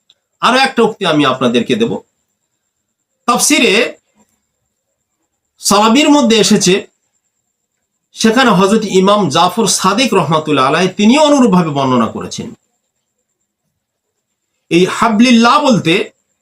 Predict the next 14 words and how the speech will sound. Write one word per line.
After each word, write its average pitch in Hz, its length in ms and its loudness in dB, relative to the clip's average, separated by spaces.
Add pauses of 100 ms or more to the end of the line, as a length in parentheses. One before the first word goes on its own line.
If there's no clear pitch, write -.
(1160)
ইমাম 190 320 2
জাফর 190 340 0
সাদিক 190 500 0 (960)
আলাইহিস 208 480 0
সালাতু 214 360 0
ওয়াস 156 140 -2
সালাম 196 300 0 (1040)
তিনি 277 200 2
বলছেন, 151 420 0 (1300)
আল্লাহ 180 460 2
রুজু, 170 460 2 (1200)
আল্লাহর 185 460 2
যে 180 160 0
রশি, 151 420 0